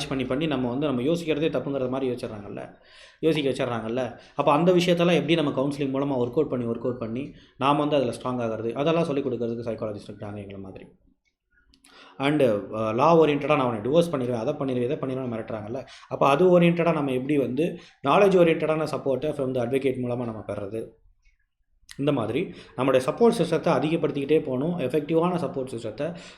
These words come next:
அவங்க மூலமா கிடைக்கக்கூடிய ஹெல்ப்பை வந்து நம்ம இம்ப்ளிமெண்ட் பண்ண ஆரம்பிச்சுக்கிட்டே இருக்கணும். அப்ப we are ready to show that we are strong enough to defeat you. உங்களை தோக்கடிப்பதற்கு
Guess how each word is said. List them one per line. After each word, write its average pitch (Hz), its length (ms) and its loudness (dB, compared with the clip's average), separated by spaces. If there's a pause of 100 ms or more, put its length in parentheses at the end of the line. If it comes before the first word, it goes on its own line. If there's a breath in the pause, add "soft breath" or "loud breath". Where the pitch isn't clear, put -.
அவங்க 147 380 2
மூலமா 180 180 4
கிடைக்கக்கூடிய 143 520 0
ஹெல்ப்பை 170 220 4
வந்து 143 160 0
நம்ம 127 160 -4
இம்ப்ளிமெண்ட் 123 360 -6
பண்ண 113 200 -6
ஆரம்பிச்சுக்கிட்டே 113 460 -6
இருக்கணும். 87 220 -12 (1300 soft breath)
அப்ப 131 200 0
we 127 40 4
are 127 380 0
ready 160 260 2
to 170 260 2
show 160 40 6
that 160 500 0 (320 soft breath)
we - 20 -8
are 139 160 2 (140)
strong 170 260 4
enough 151 320 -4 (180)
to 120 100 -10
defeat 120 380 -8
you. - 100 -18 (1160)
உங்களை 127 240 0
தோக்கடிப்பதற்கு 156 920 2